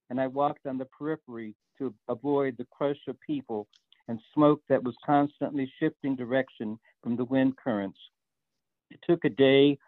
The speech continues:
to put out the blaze and a night to patrol the embers that crackled amidst the rubble. The site was raised and an announcement was made that the United States Post Office was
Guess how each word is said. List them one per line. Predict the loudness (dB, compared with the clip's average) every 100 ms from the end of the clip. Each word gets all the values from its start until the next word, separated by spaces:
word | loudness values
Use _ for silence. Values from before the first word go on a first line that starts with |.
| _ _
to |
put | -8 4
out | 6 6 2
the |
blaze | -4 -2 -2 -2 -6 -10 _ _ _ -10
and | -4
a |
night | -4 -2 -4 -6 -14
to |
patrol | -20 -14 -4 -4 -2
the | -6 -4
embers | -4 -4 -6 -10 _ _ _
that | -14
crackled | -2 2 2 2 -6 -6
amidst | -8 -8 _ -12
the |
rubble. | -4 -2 -2 -6 -10 _ _ _ _ _ -20
The | -6
site | 0 0 0
was | -10 -8
raised | -4 -2 -4 -6 -10
and | -10 -6
an | -6
announcement | -4 -2 -4 -4 -8 -10
was | -10 -8
made | -4 -2 -2 -4
that | -6 -10 -8
the | -6 -6
United | -4 0 2 2 -2 -6
States | -6 -6 -6 -2
Post | -2 -2 0
Office | 2 2 -4 -10 _ -20 -20 _ _
was | -10